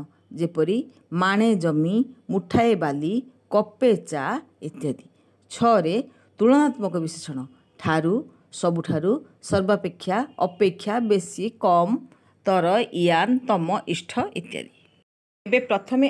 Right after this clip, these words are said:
ଆଲୋଚନା କରିବା ଗୁଣବାଚକ ବିଶେଷଣ ପଦ ବିଷୟରେ। ଯେଉଁ ବିଶେଷଣ ପଦ ଦ୍ୱାରା ବିଶେଷ୍ୟ ପଦର ଭଲ ଅବା ମନ୍ଦ ଗୁଣଗୁଡ଼ିକ ସୂଚିତ ହୁଏ, ତାହାକୁ ଗୁଣବାଚକ ବିଶେଷଣ ପଦ କୁହାଯାଏ। ଯଥା, ମଦନ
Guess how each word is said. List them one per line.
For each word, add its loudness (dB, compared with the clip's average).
ଆଲୋଚନା -4
କରିବା -2
ଗୁଣବାଚକ 0
ବିଶେଷଣ -6
ପଦ -8
ବିଷୟରେ। -10
ଯେଉଁ 2
ବିଶେଷଣ -4
ପଦ -4
ଦ୍ୱାରା 2
ବିଶେଷ୍ୟ -4
ପଦର 0
ଭଲ -2
ଅବା 0
ମନ୍ଦ -2
ଗୁଣଗୁଡ଼ିକ 0
ସୂଚିତ -8
ହୁଏ, 0
ତାହାକୁ -6
ଗୁଣବାଚକ -4
ବିଶେଷଣ -6
ପଦ -10
କୁହାଯାଏ। -8
ଯଥା, -4
ମଦନ 2